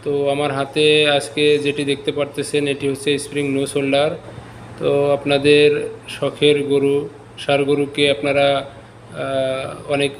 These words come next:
সময় কন্ট্রোলিং করতে পারেন না। আহ, কন্ট্রোলিং করার জন্যই আমরা এই নো শোল্ডারটি নিয়ে এসেছি।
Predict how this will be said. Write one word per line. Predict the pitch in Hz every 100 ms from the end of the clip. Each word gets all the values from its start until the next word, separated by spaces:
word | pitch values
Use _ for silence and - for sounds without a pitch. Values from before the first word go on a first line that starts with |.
| -
সময় | 147 143 143 139
কন্ট্রোলিং | 143 139 143 143 139
করতে | 143 143
পারেন | 131 131 135
না। | 139 143
আহ, | 156 - - - - - - 143 135 135 135 -
কন্ট্রোলিং | 143 139 147 147
করার | 147 139 131
জন্যই | 135 135 139 147
আমরা | 139 135 135 139
এই | 139 135
নো | 135 131
শোল্ডারটি | 143 135 135 143 143
নিয়ে | 139 135
এসেছি। | 131 135 - 139 135